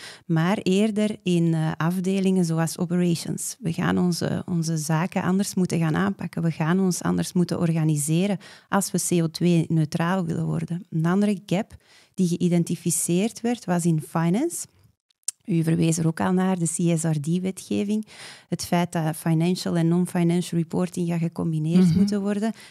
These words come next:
Speaker 1: Er is daar enigszins kennis van duurzaamheid nodig, duurzaamheidsprincipes, duurzaamheidsdata, waar kunnen we die vinden? Wat zijn onze gaps? Hoe kunnen we ons daarop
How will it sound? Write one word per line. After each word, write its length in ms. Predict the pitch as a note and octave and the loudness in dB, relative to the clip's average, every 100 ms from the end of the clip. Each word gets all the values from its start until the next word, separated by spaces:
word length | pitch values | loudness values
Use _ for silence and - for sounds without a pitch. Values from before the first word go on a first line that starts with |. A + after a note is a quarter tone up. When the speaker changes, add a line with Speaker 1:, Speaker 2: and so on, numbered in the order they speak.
| _ | _
Speaker 1:
Er 160 | E3 E3 | -4 -4
is 160 | F3 | -4
daar 220 | - G#3+ F#3+ | -2 -2 0
enigszins 720 | F#3+ F#3 E3+ - - E3 - | 0 2 2 0 0 0 -2
kennis 320 | - F#3+ G#3 G3 | -4 0 0 0
van 280 | - F3 | 0 0
duurzaamheid 680 | D3 F3 F#3 F3+ F3 E3 D#3+ | 2 2 0 0 0 0 0
nodig, 400 | E3+ F3+ F#3 D#3+ | -2 0 -2 -6
duurzaamheidsprincipes, 1300 | - F#3 F3+ E3+ E3 D#3+ - E3+ E3 - G#3 - E3+ | -2 -2 0 0 0 -2 -6 -4 -4 -6 -8 -6 -4
duurzaamheidsdata, 1080 | F3+ F3+ F3 E3+ E3+ - - E3 F#3 F#3 E3+ | -2 0 2 2 2 -2 -8 -6 -4 -2 0
waar 220 | E3+ - | 0 -2
kunnen 240 | - F3 | 0 2
we 100 | D#3+ | 2
die 180 | D#3 D#3+ | 0 0
vinden? 340 | D#3+ F3+ E3+ | 2 2 0
Wat 160 | E3 F3+ | -2 -4
zijn 220 | G#3 G3+ | 0 0
onze 200 | F3 E3 D#3 | 2 0 -2
gaps? 280 | E3+ - - | -4 -2 -4
Hoe 80 | |
kunnen 220 | F3 F#3 F3 | -2 0 0
we 60 | |
ons 120 | E3+ | 0
daarop 300 | D#3+ D#3+ D#3+ | -2 -6 -6